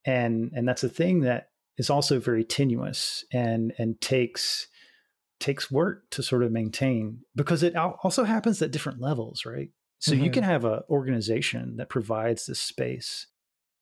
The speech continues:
Speaker 1: and then be on a team that doesn't, or vice versa.
Speaker 2: Definitely.
Speaker 1: You know? So there are, like, these different bubbles inside of an organization that, like,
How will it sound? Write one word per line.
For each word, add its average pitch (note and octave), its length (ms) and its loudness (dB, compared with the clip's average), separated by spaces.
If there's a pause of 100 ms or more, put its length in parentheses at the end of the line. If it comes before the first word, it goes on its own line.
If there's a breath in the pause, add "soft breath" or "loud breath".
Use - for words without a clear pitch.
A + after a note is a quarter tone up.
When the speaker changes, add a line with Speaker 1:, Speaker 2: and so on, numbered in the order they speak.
(520)
Speaker 1:
and C#3 120 4
then C3 100 4
be C3 120 2
on A2 100 -2
a G#2+ 60 -6
team E3 360 2
that A2 180 -8
doesn't, C3+ 400 -2 (640)
or F#3+ 180 4
vice C3+ 260 2
versa. D3 520 -2 (240)
Speaker 2:
Definitely. G#2+ 540 -4
Speaker 1:
You C3 100 -4
know? B2 260 -4 (440)
So - 160 2
there B2+ 160 4
are, B2+ 60 4
like, A#2 180 2
these A#2 220 0
different B2 380 -4
bubbles A2 640 0
inside A2+ 320 0
of G#2+ 80 -4
an G#2+ 80 -6
organization G#2+ 760 -8
that, A2 200 -10
like, A2 300 -10